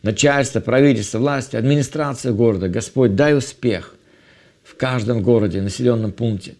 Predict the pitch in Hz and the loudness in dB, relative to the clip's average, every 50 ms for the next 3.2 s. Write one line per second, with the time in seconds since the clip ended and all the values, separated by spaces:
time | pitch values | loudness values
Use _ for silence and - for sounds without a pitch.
0 | _ _ _ _ _ _ 98 110 139 143 147 156 156 - 160 160 160 139 139 - | _ _ _ _ _ _ 0 2 4 4 4 2 2 2 2 2 4 2 2 -2
1 | - - 147 151 143 143 - - - _ _ _ _ _ _ _ - - - - | -2 0 2 2 2 2 -2 -10 -20 _ _ _ _ _ _ _ -18 -18 -6 -2
2 | 131 127 151 156 160 165 143 113 101 95 90 - - - - 98 98 - - 120 | 0 2 4 4 4 4 2 2 -2 -4 -8 -12 -14 -12 -10 -10 -10 -8 -4 -4
3 | 107 90 90 | -2 -2 -4